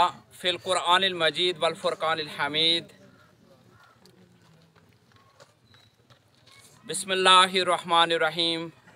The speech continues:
वमल हयातुद दुनिया इल्ला मताउल गुरूर। सदकल्लाहु मौलाना अल अज़ीम व सदका रसूलुहुन नबीउल करीम।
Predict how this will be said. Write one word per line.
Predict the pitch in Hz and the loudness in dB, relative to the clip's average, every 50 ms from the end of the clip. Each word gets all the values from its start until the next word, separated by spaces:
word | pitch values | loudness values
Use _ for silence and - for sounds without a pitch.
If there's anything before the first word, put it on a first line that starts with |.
| - _ - | -20 _ -8
वमल | 127 143 151 165 175 180 175 - | -6 -6 -2 0 0 0 0 -2
हयातुद | - - 165 160 165 165 165 165 160 - 170 151 139 127 | -6 -4 -4 -2 0 2 0 0 0 -2 -10 -14 -12 -8
दुनिया | 165 185 190 170 165 165 156 151 147 139 131 - _ _ _ _ _ _ _ _ _ _ _ _ _ _ _ - - _ _ _ _ _ _ - | -8 -8 -6 -6 -2 0 0 0 0 -2 -4 -6 _ _ _ _ _ _ _ _ _ _ _ _ _ _ _ -20 -20 _ _ _ _ _ _ -10
इल्ला | 156 165 165 170 165 160 156 151 147 | -10 -8 2 4 6 6 6 4 2
मताउल | 147 147 156 156 160 156 156 156 151 151 143 | 0 -2 -2 0 2 2 2 2 2 0 -2
गुरूर। | 135 151 151 160 170 175 180 180 180 - - - _ _ _ _ _ - | -2 0 0 0 0 -2 -2 -2 -2 -4 -6 -10 _ _ _ _ _ -16
सदकल्लाहु | - - 165 160 170 160 - - 165 160 160 156 165 170 170 165 165 160 165 160 156 151 147 - - _ _ - - - 135 | -6 -4 0 2 2 2 2 2 -2 -2 2 2 6 6 6 6 4 2 2 2 2 2 0 -2 -8 _ _ -20 -20 -14 -6
मौलाना | 143 160 170 175 175 170 170 175 175 175 170 170 | 2 4 4 4 6 6 6 8 8 8 6 4
अल | 170 170 | 2 2
अज़ीम | 156 156 156 147 143 165 180 190 190 196 196 196 180 - - _ _ _ _ _ _ _ _ _ _ _ _ _ _ _ - | 4 4 2 2 2 2 2 2 2 0 -2 -4 -8 -14 -20 _ _ _ _ _ _ _ _ _ _ _ _ _ _ _ -6
व | 156 165 | -6 -4
सदका | - - 220 214 196 180 170 - 180 170 165 | -2 0 2 6 6 6 6 6 4 4 6
रसूलुहुन | 165 156 151 - 175 160 156 151 147 160 156 147 143 | 4 4 2 0 -4 -2 -2 -2 -4 -4 -4 -6 -6
नबीउल | 127 139 143 139 127 | -4 -4 -4 -4 -4
करीम। | - 156 139 127 131 127 107 | -2 0 0 2 2 0 -4